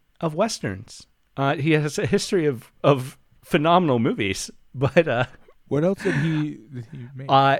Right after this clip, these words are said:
Speaker 1: he is the cinematographer on Eraserhead, uh, Valley Girl, um, uh, well, <laughs> oddly enough, uh, King Solomon's Mines, <laughs> um, but, but Blue Velvet,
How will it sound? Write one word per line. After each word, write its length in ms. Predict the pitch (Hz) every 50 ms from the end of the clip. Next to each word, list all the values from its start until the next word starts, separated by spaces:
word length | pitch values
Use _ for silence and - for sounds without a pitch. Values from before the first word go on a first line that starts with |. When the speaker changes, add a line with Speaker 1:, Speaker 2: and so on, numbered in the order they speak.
| - -
Speaker 1:
he 280 | 123 123 135 135 139
is 140 | 135 127 -
the 60 | 139
cinematographer 800 | 123 - 160 151 147 147 143 - 160 151 135 135 127 139 131 127 90
on 120 | 117 113
Eraserhead, 800 | 113 110 110 131 151 160 - 202 175 135 170 170 165 170 170 180 - _ _ _ _ _ _ _ _ _
uh, 220 | - 117 110 107 - 113
Valley 360 | 95 - 131 127 160 175 156
Girl, 520 | 143 151 143 143 143 139 139 143 139 131 - _ _ _ _ _ _ _ _ -
um, 640 | 117 110 110 107 104 101 98 98 98 101 107 110 107 _ _ _ _ _ _ _ _ _ _ _ _ _ _ _ _ _ -
uh, 160 | 110 104 107 - - -
well, 160 | - 113 - - - - - - - - - - - -
<laughs> 480 | - _ _ - - - 175 127 - -
oddly 260 | 120 135 131 127 123
enough, 300 | 117 113 113 104 - -
uh, 280 | 123 107 98 95 95 92 - _ _ _ _ _
King 180 | - - 143 131
Solomon's 460 | - 143 127 123 120 110 101 90 -
Mines, 500 | 107 95 95 95 95 95 98 107 - - - _
<laughs> 100 | _ -
um, 340 | 131 110 104 170 254 208 131 - - - -
but, 320 | 131 127 117 110 - - - - - - - - - -
but 240 | 135 123 - 117 113
Blue 180 | 139 170 190
Velvet, 600 | 165 156 143 139 131 127 127 139 127 127 127 -